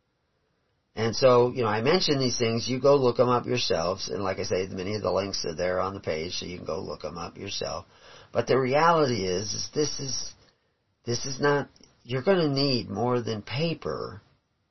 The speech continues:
to get to a place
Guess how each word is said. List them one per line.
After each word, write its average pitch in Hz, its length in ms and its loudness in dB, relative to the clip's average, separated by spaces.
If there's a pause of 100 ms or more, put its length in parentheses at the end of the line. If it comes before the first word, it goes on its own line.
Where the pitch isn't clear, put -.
(1400)
to 139 160 2
get 113 300 4 (1500)
to 131 160 2
a 110 60 4
place - 580 -2